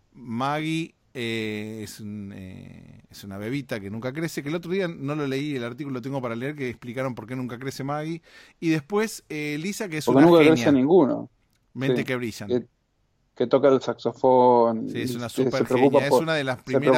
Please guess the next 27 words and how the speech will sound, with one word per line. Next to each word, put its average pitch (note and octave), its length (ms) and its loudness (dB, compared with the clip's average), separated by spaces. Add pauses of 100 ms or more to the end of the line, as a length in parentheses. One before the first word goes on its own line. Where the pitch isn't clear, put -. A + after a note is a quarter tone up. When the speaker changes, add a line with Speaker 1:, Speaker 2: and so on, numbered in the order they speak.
Speaker 2:
preocupa C#3 140 6
por C3+ 100 6
Speaker 1:
ni C3+ 40 6
Speaker 2:
el C3 40 4
Speaker 1:
una C3 100 6
Speaker 2:
medio C3 180 6
Speaker 1:
menos. C3 160 4
Speaker 2:
ambiente, C3+ 640 4
todo. A#2+ 380 -6
Speaker 1:
Es B2+ 100 -12
Speaker 2:
Es - 40 -12
Speaker 1:
una D3 40 -4
de C#3+ 60 -6
las C3+ 60 -2
Speaker 2:
genial. A#2+ 200 -2
Speaker 1:
primeras C#3 260 -2
move-, A#2+ 560 -6
eh, G#2 60 -8
feministas A#2+ 580 -6
de, A2 100 -6 (200)
de A#2 240 -6
la B2 60 -4
historia C#3 380 -2
de C3 60 -2
la A#2+ 80 -4
televisión, A#2 560 -6
es, B2 260 -10